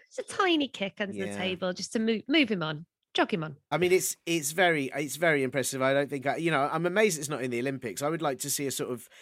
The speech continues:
Speaker 2: international small kick kind of championship where people see just how small their kicks could be.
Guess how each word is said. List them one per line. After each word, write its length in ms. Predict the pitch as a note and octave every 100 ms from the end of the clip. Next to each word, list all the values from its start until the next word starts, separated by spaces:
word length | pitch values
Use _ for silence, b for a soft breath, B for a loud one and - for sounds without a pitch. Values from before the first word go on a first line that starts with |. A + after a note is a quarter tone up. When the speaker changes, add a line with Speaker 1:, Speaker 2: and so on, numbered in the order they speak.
| b b
Speaker 2:
international 600 | C#3+ C3 C3 C3+ - C3
small 280 | - C3+ A#2+
kick 360 | - A#2+ - -
kind 240 | A#2 A2+
of 180 | G#2+ -
championship 640 | - A#2 A2+ G#2+ - A2
where 180 | A2 G#2
people 380 | G#2+ A2+ A2 A2 -
see 300 | - A2+ A2
just 260 | - A2+ -
how 140 | A#2
small 300 | - B2 G#2
their 140 | G2+
kicks 360 | G2 G2 - - -
could 180 | G#2+ G2
be. 240 | G2 D2+